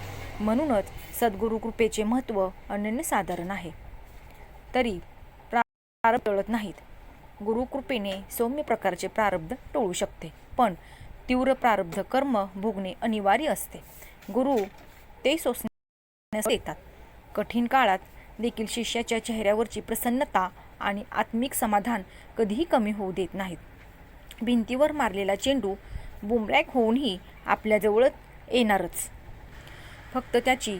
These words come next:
आपल्यावर येऊन आट-, आपटण्याची तीव्रता गुरुकृपेने कमी होते. बघा,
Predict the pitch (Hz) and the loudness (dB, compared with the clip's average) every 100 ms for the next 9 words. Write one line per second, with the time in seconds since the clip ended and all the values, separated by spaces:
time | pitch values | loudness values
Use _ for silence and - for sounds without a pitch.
0 | - - 233 240 220 208 214 - 214 208 | -4 -2 2 6 8 6 0 0 0 -2
1 | - 220 220 - - - - - - 233 | -2 -2 -2 -6 -18 -18 -18 -8 2 2
2 | - 254 254 247 240 - 240 233 220 226 | 4 2 4 2 0 0 4 4 4 4
3 | 190 - 208 220 226 - 226 202 190 294 | 0 -2 -4 -2 -2 -4 -4 -4 -4 -6
4 | - - - 294 240 233 226 - 165 - | -8 -20 -2 2 4 2 0 -4 -8 -10
5 | - - - _ - 196 | -20 -20 -20 _ -10 -6